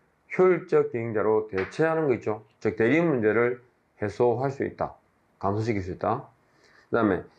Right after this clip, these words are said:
시장 진입 속도 단축, 그러니까 저렴한 비용으로, 그러니까 기존에 있던 걸 인수하게 되면, 그죠? 새로운 사업에 대한 진출이 빨라지겠죠. 그다음에 관련 없는 기업과 결합함으로써, 그러니까 범위 경제, 기업함으로써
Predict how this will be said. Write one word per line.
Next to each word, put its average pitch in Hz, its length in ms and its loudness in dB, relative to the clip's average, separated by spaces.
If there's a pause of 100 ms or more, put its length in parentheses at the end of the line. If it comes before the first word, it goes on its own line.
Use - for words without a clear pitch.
(140)
시장 160 380 0
진입 143 280 2
속도 151 340 -2
단축, 147 300 0
그러니까 110 260 0
저렴한 151 460 2
비용으로, 110 360 0
그러니까 110 220 -2 (360)
기존에 165 360 4
있던 160 360 2
걸 160 320 0 (280)
인수하게 156 320 2
되면, 98 500 -2
그죠? 113 240 -4 (220)
새로운 165 380 2
사업에 107 360 2
대한 110 300 -2 (320)
진출이 147 440 0
빨라지겠죠. 95 640 -2 (640)
그다음에 123 500 0 (340)
관련 151 280 2
없는 156 500 2
기업과 143 600 0
결합함으로써, 110 800 0
그러니까 101 300 -2
범위 139 300 2
경제, 95 480 0 (360)
기업함으로써 127 880 0